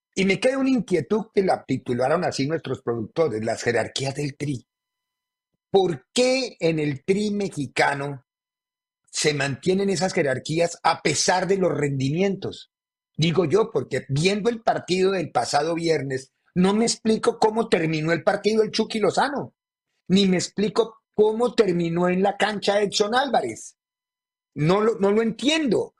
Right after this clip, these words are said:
Tuvieron una noche desafortunadamente, cierto, no les voy a pegar aquí porque no es una constante de ellos jugar tan mal, pero si juegan tan mal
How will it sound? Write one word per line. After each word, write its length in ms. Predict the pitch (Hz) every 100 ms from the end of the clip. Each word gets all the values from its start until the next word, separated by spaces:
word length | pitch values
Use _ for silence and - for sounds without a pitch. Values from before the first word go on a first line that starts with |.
| _ _ _ _ _ _ -
Tuvieron 360 | - 156 175 202
una 200 | 214 202
noche 320 | 202 202 180
desafortunadamente, 1120 | 160 131 123 123 - 123 131 151 156 160 139
cierto, 300 | 135 147 -
no 100 | 113
les 140 | 127 147
voy 120 | 135
a 100 | 156
pegar 260 | 117 110 131
aquí 200 | 127 131
porque 280 | 160 -
no 100 | 104
es 80 | 101
una 180 | 127 147
constante 540 | 147 - - 131 127
de 260 | 147 120 131
ellos 260 | 147 147 143
jugar 360 | 113 117 117
tan 200 | - 131
mal, 240 | 147 165 -
pero 220 | 123 123
si 140 | -
juegan 440 | 120 - 190 233 233
tan 220 | 190 143
mal 360 | 156 151 147